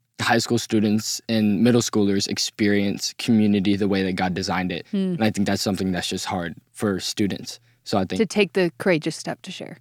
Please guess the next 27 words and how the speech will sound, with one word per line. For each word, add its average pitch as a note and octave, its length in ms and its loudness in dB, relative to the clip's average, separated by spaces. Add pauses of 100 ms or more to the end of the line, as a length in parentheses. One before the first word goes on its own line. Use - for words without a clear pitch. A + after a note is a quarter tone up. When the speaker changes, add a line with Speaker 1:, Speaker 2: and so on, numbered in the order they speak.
(120)
Speaker 1:
Yeah. - 240 2 (560)
Speaker 2:
Amazing. E3+ 380 -6 (180)
We'll F#3+ 100 -6
pray F3+ 200 -10
for - 180 -10
it. - 160 -14 (500)
Um, E3+ 380 -2 (540)
I G#3+ 120 -2
say E4+ 160 0
we E4 120 6
just G3 200 0
jump F3 220 -2
right D#3 160 -2
in. - 240 -6
You've F#3 180 0
been G#3+ 140 4
here A#3 140 4
before. F3 560 2
We'll F#3+ 200 4
link G#3 300 4
Bo's F3+ 240 4
past E3+ 360 -2
episodes. D#3 500 -4
So E3+ 60 -4
if - 140 -10
you F3 60 -4
wanna D#3+ 240 -2